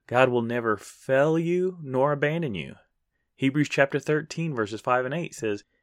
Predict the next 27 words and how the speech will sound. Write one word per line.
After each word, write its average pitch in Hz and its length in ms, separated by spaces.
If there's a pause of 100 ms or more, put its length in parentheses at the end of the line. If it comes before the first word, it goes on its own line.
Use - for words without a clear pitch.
(840)
"For 117 100
God 131 220
has 143 100
said, 143 240
'I 131 200
will 147 200
never 127 360
fail 165 380
you. 90 240
I 123 140
will 123 140
never 131 340
abandon 139 540
you.'" 76 260 (1080)
And 120 180
Jesus 135 320
Christ 143 320
is 120 80
the 113 80
same 123 300
yesterday, 143 480
today, 131 320
forever. 147 560 (1080)
First - 280
Peter 151 260
five 143 340
seven 127 540